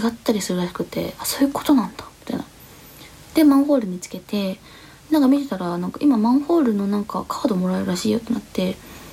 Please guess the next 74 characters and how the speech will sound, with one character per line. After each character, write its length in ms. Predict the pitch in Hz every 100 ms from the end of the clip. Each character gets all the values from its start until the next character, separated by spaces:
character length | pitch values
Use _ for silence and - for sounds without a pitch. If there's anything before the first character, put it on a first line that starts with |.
| - - - -
な 80 | 214
ん 20 |
か 100 | 202
案 100 | 208
内 160 | 214 208
所 80 |
に 100 | 190
行 60 | 185
っ 20 |
た 140 | - 262
ら、 240 | 247 226 - - - - -
な 80 | 233
ん 20 |
か 60 |
ポ 100 | -
ケ 120 | - 294
モ 100 | 302
ン 60 |
カ 120 | 294
ー 40 | 277
ド 60 | 202
み 120 | 185
た 140 | 180
い 60 | 175
な、 220 | 180 175
そ 60 | 185
の 80 |
マ 120 | 202 262
ン 120 | 294
ホ 140 | 311
ー 60 | 247
ル 60 |
の 280 | 196 190 185 - - _ - -
カ 220 | - 269
ー 20 |
ド 80 | 277
が 80 | 226
も 120 | 214
ら 120 | 196
え 80 | 190
て、 400 | - 190 175 175 - _ _ _ _ - - - - - - - -
「嬉 120 | 269
し 220 | - -
い」 40 | - -
っ 20 |
て 80 | 185
な 80 | -
っ 20 | -
て、 220 | - 175 - - - -
も 100 | 196
ら 120 | 196 196
っ 40 | - -
て。 320 | - 208 175 175 - - - - - - - -
で、 120 | 247
な 100 | 240
ん 60 | 214
か 100 | 202
そ 140 | -
こ 160 | - 302
の 140 | 381
時 140 | 403 427
点 260 | 247 202
で 80 | 185
び 140 | 180 185
っ 20 |
く 220 | - 220
り 80 | 196
し 40 |
た 120 | -
の 160 | 185 180
が、 100 | 196
な 120 | 233
ん 100 | 269
か、 380 | - 196 185